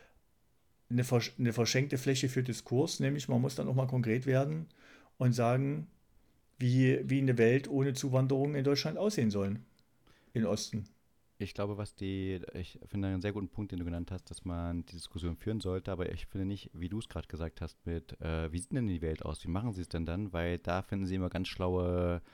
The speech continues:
Speaker 2: Unwahrheiten und liefern die auch. Das heißt, da muss man schon,
Speaker 1: Ja, da
Speaker 2: ähm,
Speaker 1: muss man schon
Speaker 2: sehr in
Speaker 1: realistisch
Speaker 2: die,
Speaker 1: gegensteuern. Das ist
Speaker 2: sehr in der
Speaker 1: dann halt die
Speaker 2: Materie drin sein, ja, aber da sind die
Speaker 1: Mhm.
Speaker 2: meisten Journalisten, ja, es,
Speaker 1: Tja,
Speaker 2: die
Speaker 1: aber
Speaker 2: waren ja oft in, in,
Speaker 1: dann kann ich kein
Speaker 2: äh,
Speaker 1: Journalist sein,
Speaker 2: Wahlsendungen.
Speaker 1: oder?
Speaker 2: Grad was?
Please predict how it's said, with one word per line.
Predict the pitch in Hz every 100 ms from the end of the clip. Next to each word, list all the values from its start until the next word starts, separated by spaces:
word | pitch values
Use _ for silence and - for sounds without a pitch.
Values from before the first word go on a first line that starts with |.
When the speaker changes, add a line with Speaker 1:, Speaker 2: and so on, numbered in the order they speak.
| - _ _ _
Speaker 2:
Unwahrheiten | 107 113 87 80 82 - 95
und | 92 87 87 87
liefern | 92 92 82
die | 78
auch. | 69 73
Das | - -
heißt, | 80 82 -
da |
muss | 87 95
man | 95
schon, | 87 92 90 90
Speaker 1:
Ja, |
da | - 90
Speaker 2:
ähm, |
Speaker 1:
muss | 90 -
man | 107
schon | 113
Speaker 2:
sehr | 104
in |
Speaker 1:
realistisch | 98 104
Speaker 2:
die, | -
Speaker 1:
gegensteuern. | 160 - 101 95 101 104
Das | - 98
ist | 90
Speaker 2:
sehr | 110
in |
der | 123
Speaker 1:
dann |
halt | 107
die | 107
Speaker 2:
Materie | 120 123 120
drin | - 123
sein, | 123 110
ja, | 104
aber | 107 101
da | 95
sind | 101
die | 95
Speaker 1:
Mhm. |
Speaker 2:
meisten | 98 98 -
Journalisten, | 95 92 101 - - 101
ja, | 98 98
es, | 95
Speaker 1:
Tja, | 104 104
Speaker 2:
die | 98
Speaker 1:
aber |
Speaker 2:
waren | 104
ja | 131 -
oft | 127 -
in, | 101 104
in, |
Speaker 1:
dann | 101 101
kann | 104 104
ich |
kein | - 117
Speaker 2:
äh, |
Speaker 1:
Journalist | 123 127 143
sein, | 95
Speaker 2:
Wahlsendungen. | 107 101 104 135 87
Speaker 1:
oder? | 82 - - _ _
Speaker 2:
Grad | - 120
was? | 175